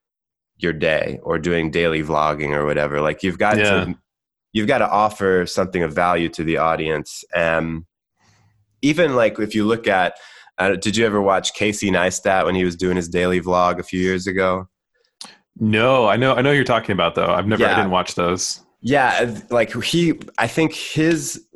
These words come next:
Speaker 1: his popularity made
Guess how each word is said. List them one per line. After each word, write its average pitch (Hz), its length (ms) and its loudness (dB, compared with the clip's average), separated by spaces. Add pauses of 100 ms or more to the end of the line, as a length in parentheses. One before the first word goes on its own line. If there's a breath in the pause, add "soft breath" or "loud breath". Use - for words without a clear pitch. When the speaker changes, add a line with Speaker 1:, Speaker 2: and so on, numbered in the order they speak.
(220)
Speaker 1:
his 139 280 0
popularity 104 1080 0 (400 soft breath)
made 107 560 2